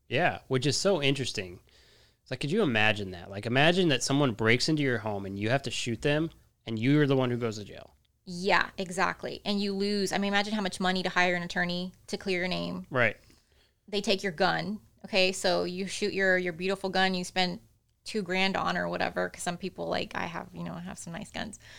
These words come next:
Speaker 1: <laughs>
Speaker 2: But, you know, they're gonna take it away from you. You're not gonna get it back. And that's it.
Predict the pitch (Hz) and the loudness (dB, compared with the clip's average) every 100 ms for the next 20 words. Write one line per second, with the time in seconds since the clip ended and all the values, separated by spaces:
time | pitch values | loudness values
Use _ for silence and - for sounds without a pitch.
0 | - 147 151 - - 208 185 175 - 208 | 0 4 4 2 0 6 6 6 0 0
1 | 220 190 185 185 - 190 214 214 226 196 | 2 4 4 2 2 -2 0 0 2 2
2 | 202 185 196 202 190 226 240 175 - 175 | 2 -2 0 0 0 0 -2 -2 0 2
3 | 175 170 - - - _ _ _ 185 175 | 2 -2 -6 -20 -20 _ _ _ -4 -2
4 | 175 180 - - 254 - | -2 -4 -4 -2 -2 -2